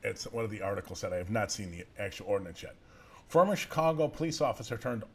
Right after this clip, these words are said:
alderman, alderperson, also fireman, by the way, Alderman Anthony Napolitano, North Whiteside, can't get any whiter, has long accused State's Attorney Kim Foxx of being soft on crime and functioning more like a defense attorney than a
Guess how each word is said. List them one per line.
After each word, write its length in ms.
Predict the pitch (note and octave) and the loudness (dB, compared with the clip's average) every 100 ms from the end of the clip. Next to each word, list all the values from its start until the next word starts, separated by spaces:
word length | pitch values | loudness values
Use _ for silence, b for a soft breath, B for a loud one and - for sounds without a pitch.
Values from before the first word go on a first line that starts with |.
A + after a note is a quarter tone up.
| - - - | -20 -20 4
alderman, 440 | C3+ C3 G2 G#2 A2 - - - | 6 6 2 -4 -8 -16 -20 -8
alderperson, 560 | F2+ E2+ G#2+ B2+ A2+ A2+ - | -6 -2 0 0 -2 -8 -2
also 440 | A2+ A2+ A#2+ G#2+ G#2+ - - - - - - | 0 4 4 2 0 -12 -20 -20 -20 -20 0
fireman, 480 | D3 D#3+ F#2 G2+ G#2 - | 4 4 2 -4 -8 -8
by 100 | E2+ | -6
the 60 | |
way, 140 | E2+ G#2+ - - B B B B B | -6 -8 -12 -20 B B B B B
Alderman 520 | D3 F#3+ D#3+ C#3 C#3+ - - - | 6 6 6 2 -2 -10 -20 -6
Anthony 420 | F#3 F#3+ F#3+ F#3+ | 0 0 0 -2
Napolitano, 1000 | F3 B2 B2+ B2 B2+ - C#3+ D3+ D3+ D3 A#2+ - - - - - | 0 -2 -2 -4 -2 -2 0 2 2 0 -4 -16 -20 -20 -20 -12
North 400 | G#2+ G#2+ A#2 A2+ - | -2 2 2 0 -4
Whiteside, 560 | G2 A2 G#2+ G#2 G2 F#2 | 0 0 0 -2 -2 -4
can't 260 | G2+ F#2 | -6 -4
get 160 | G2 A2 | -2 0
any 220 | A#2+ B2+ | 2 2
whiter, 500 | B2+ D3+ C3+ A2 A2+ - B B B B | 4 4 4 0 -2 -8 B B B B
has 220 | C3+ A#2 | 0 6
long 240 | C#3+ E3+ | 6 6
accused 300 | F3 - D3 - | 4 2 0 2
State's 220 | D3+ C#3+ | 0 0
Attorney 260 | - D3 | -4 -4
Kim 240 | C#3 D3 C3 | 0 -2 0
Foxx 300 | C3 B2 - | 0 0 -2
of 80 | G#2+ | -4
being 160 | A2+ | -4
soft 340 | - C#3 C3+ - | 0 0 0 0
on 140 | D3 | -2
crime 240 | - B2+ | 0 0
and 100 | A#2 | 0
functioning 400 | G#2+ C3 A2+ A#2 | 0 -2 -2 -2
more 160 | A2+ D#3+ | 2 4
like 180 | E3+ C#3+ | 4 0
a 40 | |
defense 400 | B2 B2 C#3+ D3 | -2 0 0 0
attorney 320 | A2 A2+ G#2 | -4 -4 -2
than 160 | F#2 G2+ | -2 -4
a 160 | F#2 | -6